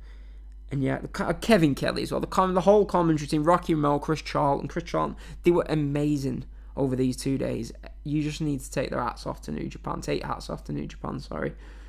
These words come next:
Just, I just can't. I'm just, I'm gonna be honest, I'm pretty much stunned with how good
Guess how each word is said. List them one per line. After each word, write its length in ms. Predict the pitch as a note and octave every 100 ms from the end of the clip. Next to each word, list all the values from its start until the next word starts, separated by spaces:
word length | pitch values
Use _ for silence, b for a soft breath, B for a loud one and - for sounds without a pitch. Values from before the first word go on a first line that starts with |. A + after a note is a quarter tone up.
| B
Just, 280 | - C#3 - -
I 140 | D3
just 240 | C#3 C3+
can't. 520 | - D3 C#3+ C3+ B2 - - - - - - - - - - - - - - - -
I'm 320 | C#3+ E3 E3 D3
just, 320 | C3+ - -
I'm 260 | E3 E3+ E3+
gonna 140 | F#3+ F#3+
be 40 |
honest, 160 | D#3 C#3
I'm 80 | C3+
pretty 140 | C#3
much 100 | A2
stunned 440 | - - C#3+ C3+
with 120 | C3 -
how 220 | C3 D#3+
good 280 | C#3+ C#3+